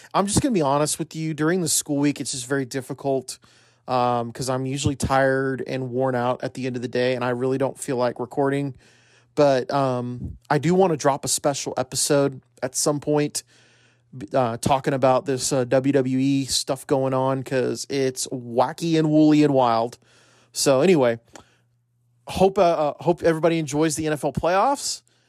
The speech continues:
Subscribe to this podcast. You can subscribe on Apple Podcasts, Spotify, Amazon Music, and I will see you for the next episode of The Chris Carpenter Show.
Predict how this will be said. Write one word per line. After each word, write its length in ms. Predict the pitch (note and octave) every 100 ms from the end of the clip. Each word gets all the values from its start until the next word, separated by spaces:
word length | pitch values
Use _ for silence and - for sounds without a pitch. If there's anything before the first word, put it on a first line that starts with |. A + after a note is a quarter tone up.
| _ _ _ _ _ _ _ _ _ _ _ _ _ -
Subscribe 880 | - - E3+ - - E3 F3 A3+ G#3
to 220 | - A#3
this 180 | G#3+ A3
podcast. 720 | - G3 G#3+ - D4+ E4+ -
You 80 | E3+
can 140 | -
subscribe 500 | A#2+ - - D#3 D3+
on 80 | C#3+
Apple 220 | C3+ C#3
Podcasts, 760 | - F3 F#3+ - G#3 G#3 G3+ -
Spotify, 720 | - D#3 - F#3 F#3 F#3 F#3 _ _ _ _ _ _ _ _ - - _ _ _ _ -
Amazon 480 | E3+ F3 E3 E3+ D#3+
Music, 520 | E3+ F3 G3 - - - _ _ _ _ _ -
and 560 | D3+ C#3 C3+ C3+ C3 C3+
I 180 | C3+ C#3+
will 440 | D3 D3+ D#3 D3+ D3
see 260 | - -
you 540 | D#3+ E3+ F3+ G3 F#3+ -
for 240 | - D#3+ D#3+
the 200 | G3 A3
next 400 | G#3+ C4 - D#3+
episode 420 | D3 C3 D#3+ D#3
of 500 | C4 F#4+ F#4+ - - _ _ _ _ _ _ _ _ _ -
The 100 | D3
Chris 220 | G3 -
Carpenter 320 | - - -
Show. 340 | - - -